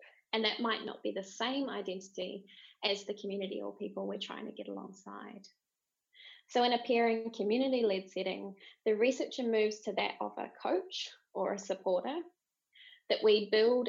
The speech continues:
a network of people in community, train them, support them,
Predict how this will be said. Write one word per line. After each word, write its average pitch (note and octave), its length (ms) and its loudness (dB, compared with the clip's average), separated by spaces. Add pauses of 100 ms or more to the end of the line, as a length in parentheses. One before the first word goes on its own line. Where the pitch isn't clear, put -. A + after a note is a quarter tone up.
a G3+ 80 -6
network G3+ 720 0
of G3+ 160 -8
people G3 500 -2
in C#4 240 2
community, F#3+ 720 -4 (800)
train G#3 360 -2
them, D4+ 220 -4
support - 560 -2
them, C#4 220 0